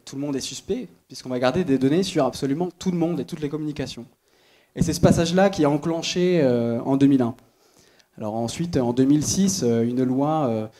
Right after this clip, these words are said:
a donné la possibilité aux services de renseignement, euh, enfin, il avait peut-être déjà cette possibilité, je ne sais pas, mais en tout cas, il y a un cadre qui a été, euh, un petit cadre un peu léger qui a été mis en place en deux mille six, qui permet donc ce qu'on appelle l'accès administratif aux données de connexion.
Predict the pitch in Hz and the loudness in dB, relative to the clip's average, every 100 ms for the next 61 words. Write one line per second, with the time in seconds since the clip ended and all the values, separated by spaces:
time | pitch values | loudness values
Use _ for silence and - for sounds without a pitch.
0 | _ _ - 110 123 139 151 156 117 143 | _ _ -12 -4 0 2 2 0 0 -2
1 | - - 131 147 143 131 131 131 123 139 | -6 -6 -6 -4 -4 -4 -2 -2 -4 -4
2 | 131 139 143 139 113 110 110 - _ _ | -2 0 0 -2 -4 -6 -8 -14 _ _
3 | - 127 110 107 - 117 127 147 147 131 | -20 -18 -16 -12 -10 -4 0 0 -2 -6
4 | 123 120 120 127 113 - 131 165 127 120 | -6 -4 -2 -4 -4 -6 0 2 2 -2
5 | 113 120 147 156 113 110 - 143 123 113 | -6 -6 -2 -2 -4 -8 -4 -2 -2 -4
6 | 113 117 110 123 117 113 - - _ _ | -4 -4 0 0 0 -2 -10 -20 _ _
7 | - - 147 143 143 147 131 139 139 139 | -10 -2 -2 -2 -2 -2 -2 2 4 4
8 | 147 147 123 139 131 127 135 131 139 131 | 2 2 2 2 2 2 2 2 0 -4
9 | 117 131 123 - 147 190 - 107 - _ | -4 -2 -2 -4 -6 -6 -6 -10 -12 _
10 | _ _ - 120 131 123 156 - 147 165 | _ _ -20 -4 0 0 0 0 -2 -4
11 | - - - 113 143 135 143 143 - 160 | -10 -14 -6 0 2 4 2 2 2 4
12 | 151 151 151 - 139 - 170 135 135 135 | 4 2 0 -2 -6 -6 -4 -2 0 0
13 | 139 139 127 127 143 190 | -2 -4 -4 -4 -6 -8